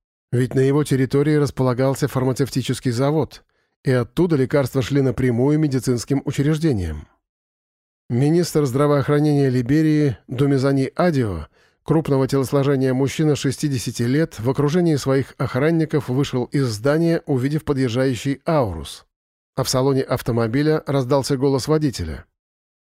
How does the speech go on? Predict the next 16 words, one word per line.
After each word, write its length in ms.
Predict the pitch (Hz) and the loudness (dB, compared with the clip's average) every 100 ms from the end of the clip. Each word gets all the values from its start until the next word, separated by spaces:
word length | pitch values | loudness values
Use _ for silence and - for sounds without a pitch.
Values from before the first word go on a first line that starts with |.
| - | -2
«Павел 280 | 135 147 | 2 2
Александрович, 680 | 147 147 180 156 117 98 - - | 2 0 0 0 -2 -6 -10 -2
приехали!» 580 | 143 165 165 107 90 - _ _ _ _ - | 0 2 0 -4 -8 -12 _ _ _ _ -2
Подлесный 520 | 127 135 135 135 139 | 0 2 0 0 -2
усмехнулся. 800 | 147 - 143 170 147 101 76 - _ _ _ _ | -2 -2 -2 0 -2 -2 -8 -12 _ _ _ _
Это 180 | 131 131 | -4 0
водитель 420 | 131 131 127 127 | 0 0 -2 -2
так 200 | - 131 | -2 -2
спросил 460 | - 127 123 147 135 | -2 -4 -2 0 0
разрешения 640 | 120 117 107 156 156 147 | 0 -2 -2 0 2 0
опустить 580 | - 127 131 107 - 135 | -2 -4 -4 -4 -4 -6
стекло-перегородку, 1080 | - 131 135 131 131 127 139 151 127 - 80 - _ | -6 -6 -2 -2 0 0 0 0 -2 -6 -12 -14 _
чтобы 300 | - 135 123 | -4 -2 0
ничему 420 | 123 113 120 120 | 0 0 -2 0
не 80 | 127 | 0
помешать. 580 | 131 139 - 87 - | 0 -2 -2 -6 -8